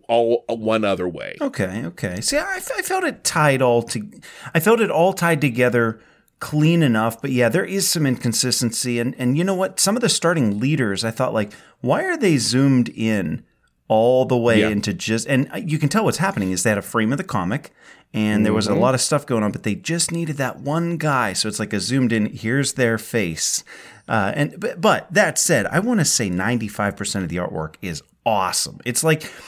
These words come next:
Speaker 2: you remember those blister packs that would have your little three inch or four inch G I
Speaker 1: Oh, God,
Speaker 2: Joe in it?
Speaker 1: yeah.
Speaker 2: And you turn it, it's got, like, the image in the background, and they're like,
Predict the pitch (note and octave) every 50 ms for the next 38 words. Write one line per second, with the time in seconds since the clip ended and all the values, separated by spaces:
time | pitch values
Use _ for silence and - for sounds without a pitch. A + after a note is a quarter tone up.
0 | - - - - - E3 G3+ A#3+ B3 A3 E3+ A#2+ - - - A#2+ C#3 C3+ - -
1 | C3 - - C3 A#2+ B2 B2 - - B2+ - G#2 G#2 G2+ A2 A#2 A#2 A2 G#2+ G#2
2 | G#2+ A#2+ A2+ G2+ - - - B2+ B2 A#2+ A#2 A#2 A2+ A2 - - - F#2+ F2 -
3 | - C3+ C3 A#2+ A#2 A2+ A2+ - - - B2+ B2 A#2 G#2+ A2+ G#2+ - - - A2
4 | G#2+ G#2+ G#2 - G4 A4 - A2 F#2 - - - _ - F3 B2+ G#2+ G2+ - -
5 | F#3+ F#3 F3 E3+ F3 E3+ D#3 C#3+ - - F#3 - G#3+ B3+ B2 - - B2 - -
6 | C#3 C#3+ D3+ D#3 C3 C#3 D3 C3 A#2+ G2 - - B2 B2 B2 B2+ - - C3 B2
7 | A#2 A#2 A#2 A#2 A2+ G#2+ G2+ G#2 G2+ F#2+ F#2 F2+ F2 -